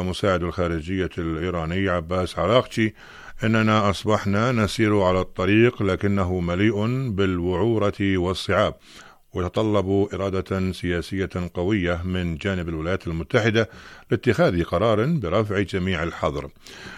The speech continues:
ولفت عراقچي إلى وجود مساع للتحضير والاتفاق على قائمة الإجراءات التي يجب على كل جانب اتخاذها في خطوة واحدة،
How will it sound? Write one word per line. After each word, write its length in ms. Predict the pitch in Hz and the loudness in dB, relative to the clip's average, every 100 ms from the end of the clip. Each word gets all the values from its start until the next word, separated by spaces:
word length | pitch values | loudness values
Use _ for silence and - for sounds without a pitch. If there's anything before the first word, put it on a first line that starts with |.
| - | -2
ولفت 560 | 110 117 117 156 165 156 | 6 6 6 4 2 2
عراقچي 580 | 143 175 214 - 127 123 | 2 2 0 -2 2 4
إلى 120 | 110 | 4
وجود 400 | 107 95 127 98 | 2 0 0 0
مساع 500 | 87 90 - 110 101 | 0 0 2 2 2
للتحضير 840 | 151 98 - 90 87 - 98 92 | 0 -2 -2 -4 -4 -2 0 0
والاتفاق 720 | 85 87 - 82 - 92 - 76 | 0 -2 -4 -8 -2 -2 0 -4
على 120 | 73 | -4
قائمة 440 | - 80 85 85 85 | -2 -4 -2 -4 -4
الإجراءات 640 | 78 80 82 78 87 85 | -4 -4 -2 0 0 -2
التي 280 | 78 82 85 | -4 -6 -4
يجب 420 | 82 95 90 85 | 0 0 -2 -2
على 380 | 87 82 76 76 | 0 0 0 -4
كل 300 | 95 85 82 | -4 -4 -2
جانب 380 | 95 120 104 90 | 0 0 0 -2
اتخاذها 760 | 90 - 90 101 101 95 95 | -4 -6 -6 -4 -2 0 -2
في 140 | 98 90 | -2 -4
خطوة 360 | 98 - 85 80 | -8 -6 -4 -4
واحدة، 580 | 80 101 - 101 104 | -4 -4 -2 0 0